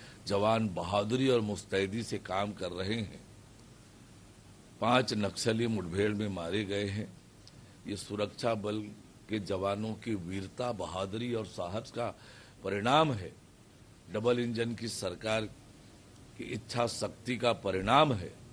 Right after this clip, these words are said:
और हमारी प्रतिबद्धता को पूरा करने की दिशा में ठोस और मजबूत कदम है कि ऐसे सुदूर अंचल में पांच नक्सली मुठभेड़ में मारे गए।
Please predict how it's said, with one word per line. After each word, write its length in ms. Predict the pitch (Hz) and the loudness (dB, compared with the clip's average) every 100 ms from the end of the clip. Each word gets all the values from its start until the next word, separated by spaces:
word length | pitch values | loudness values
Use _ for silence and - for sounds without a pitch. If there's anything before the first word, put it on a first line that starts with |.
| - - - - - - | -20 -20 -20 -18 -18 -8
और 400 | 95 98 95 82 - - - - - - | 0 2 2 -2 -10 -18 -20 -20 -20 -8
हमारी 360 | 107 123 131 143 | 0 4 6 4
प्रतिबद्धता 840 | 131 107 113 117 120 127 139 151 | 2 -2 0 0 2 0 4 4
को 320 | - 98 76 - - - - - - - | 4 -2 -6 -10 -18 -20 -20 -20 -20 -4
पूरा 360 | 147 151 185 190 | 2 8 10 10
करने 420 | 165 143 139 135 | 6 0 0 -2
की 120 | 131 | -2
दिशा 380 | 110 107 123 120 | -2 2 4 4
में 180 | 127 131 | 4 0
ठोस 460 | - 110 131 123 | 2 4 4 4
और 120 | 127 | 2
मजबूत 460 | 110 92 90 101 123 - | 2 -2 -2 -2 -2 -2
कदम 340 | 95 98 110 | 0 2 2
है 320 | 104 139 - - - - - - - | 2 -2 -4 -14 -20 -20 -20 -20 -20
कि 380 | - 123 117 104 - | -8 -2 -2 -4 -4
ऐसे 580 | 131 117 - 156 139 - - - - | -6 -4 0 0 0 -6 -16 -20 -8
सुदूर 360 | 120 120 143 131 | -6 -2 0 0
अंचल 400 | 107 98 135 127 | -2 -2 0 0
में 240 | 92 78 - - - - - - - - - - - - - - - - - | -4 -8 -14 -20 -20 -20 -20 -20 -20 -20 -20 -20 -20 -20 -20 -20 -20 -20 -2
पांच 360 | 120 139 156 151 | 6 6 6 2
नक्सली 460 | 120 110 - 117 | 0 0 0 0
मुठभेड़ 460 | 120 113 98 98 101 | 0 -2 0 0 0
में 140 | 98 | 0
मारे 320 | 120 95 87 85 | 0 0 -2 -4
गए। 200 | 80 | -6